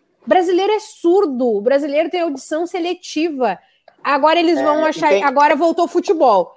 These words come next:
Speaker 1: Aí era porque tava na final do, do Brasileirão dois mil e vinte barra, ah, barra dois, tá? Aí veio os campeonatos locais. Eram finais, tá? Ah, não, vamos se juntar, né?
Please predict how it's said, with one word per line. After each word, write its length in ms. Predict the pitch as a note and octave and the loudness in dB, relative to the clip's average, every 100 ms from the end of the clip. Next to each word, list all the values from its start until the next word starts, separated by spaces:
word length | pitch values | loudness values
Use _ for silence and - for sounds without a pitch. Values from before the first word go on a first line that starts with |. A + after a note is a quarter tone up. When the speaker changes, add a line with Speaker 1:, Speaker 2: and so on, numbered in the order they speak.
| _ | _
Speaker 1:
Aí 340 | A#3+ C4+ C4+ C#4+ | 0 2 2 0
era 180 | D4+ | 0
porque 300 | E4 E4+ E4+ | -2 -4 -4
tava 220 | E4 D#4 D#4+ | -4 -4 -4
na 140 | D#4+ | -8
final 440 | - D#4+ C#4+ C4+ | -10 -8 -6 -4
do, 240 | C#4+ D#4 D#4 | -4 -4 -6
do 100 | C#4+ | -4
Brasileirão 920 | C#4+ D4 C#4+ D4+ D4 C4+ C4 D4+ E4+ E4+ _ | -2 -2 0 0 2 2 2 2 -4 -8 _
dois 280 | A#3+ C#4+ C4+ | -2 0 0
mil 200 | D4 D#4+ | -2 -2
e 60 | |
vinte 500 | C4+ A#3 C#4+ D#4+ - | -4 -4 -4 -4 -6
barra, 580 | C4+ C#4 C#4 D4+ D4 D4 C#4 - | -6 -2 0 2 2 0 -2 -8
ah, 140 | C4+ C4+ | -6 -6
barra 320 | A#3 C4 C#4 | -2 -2 -2
dois, 460 | C4 A3+ F#3 F3 - | -2 -2 -2 -6 -10
tá? 280 | F#3 A#3 - _ _ _ | -4 -4 -4 _ _ _
Aí 560 | D#4 G4 F#4+ D4+ F#4 F4+ | -2 0 0 2 2 2
veio 220 | C4 D4+ | -2 -4
os 60 | D#4 | -4
campeonatos 480 | E4+ E4 D4+ D4 - | -6 -6 -8 -10 -8
locais. 600 | D#4 - D4+ D4+ C#4 - _ - | -8 -4 -2 -2 -4 -10 _ -18
Eram 280 | - C#4 B3+ | -2 0 0
finais, 520 | B3 F#4 F4+ C4+ F4+ | -2 -4 -4 -2 -4
tá? 80 | F#4 | -4
Ah, 200 | E4+ G4 | -4 -4
não, 220 | G4 D4+ | -2 -4
vamos 260 | G#3 G#3+ A3+ | -2 -4 -4
se 80 | B3+ | -4
juntar, 260 | A#3+ D#4 G#4+ | -4 -4 -4
né? 480 | B4+ B4 A#4+ B4 | -2 0 0 -2